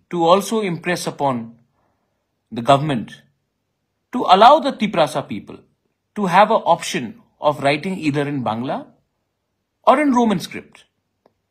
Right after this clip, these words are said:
maybe even in Devanagari. But the option should be there.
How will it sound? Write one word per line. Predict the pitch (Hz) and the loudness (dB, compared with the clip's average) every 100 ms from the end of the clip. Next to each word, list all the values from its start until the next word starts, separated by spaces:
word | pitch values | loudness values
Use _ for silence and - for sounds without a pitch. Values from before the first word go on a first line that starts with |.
| _ _ _ | _ _ _
maybe | 123 143 196 | 0 2 4
even | 208 220 226 | 2 2 2
in | 220 | 2
Devanagari. | 247 214 147 113 - _ _ _ _ _ _ _ _ _ _ - | 0 -2 -4 -6 -16 _ _ _ _ _ _ _ _ _ _ -10
But | 208 | -4
the | 254 - | -2 4
option | 208 214 - 247 120 | 4 4 0 0 -2
should | - 135 | -4 -4
be | 123 | -6
there. | 92 - | -6 -12